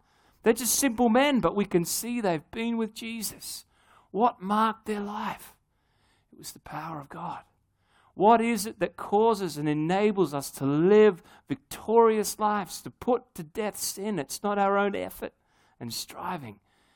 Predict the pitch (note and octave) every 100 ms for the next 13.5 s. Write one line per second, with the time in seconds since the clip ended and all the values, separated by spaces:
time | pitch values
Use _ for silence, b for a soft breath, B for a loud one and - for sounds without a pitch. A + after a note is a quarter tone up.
0 | _ _ _ _ A#2+ - - - - B2+
1 | B2+ B2 A2+ - F#2 - _ _ _ _
2 | _ _ _ _ C3 D3 D3+ D#3 D#3 C#3+
3 | - - _ _ _ _ - - C#3+ C3+
4 | C#3 C#3 C#3+ C#3 C#3 _ _ _ A#2+ A2+
5 | G2+ G2 F#2 - B2 D3 D3+ C#3 D3 D3+
6 | D3 D3 C#3 _ _ - G#2 B2+ - -
7 | - A#2 G#2 F#2+ - - - - B2 A#2+
8 | A#2 - G2+ - G#2+ - A2+ A2+ A#2 A2+
9 | A2+ _ _ _ _ _ _ _ _ -
10 | _ - B2 A#2+ A2+ - - _ _ -
11 | - A2+ G#2+ - G#2 F#2+ - - - A2+
12 | A#2 B2+ B2 A2+ A2 G#2 G#2+ G#2 G2 -
13 | G#2 G2+ G#2+ G2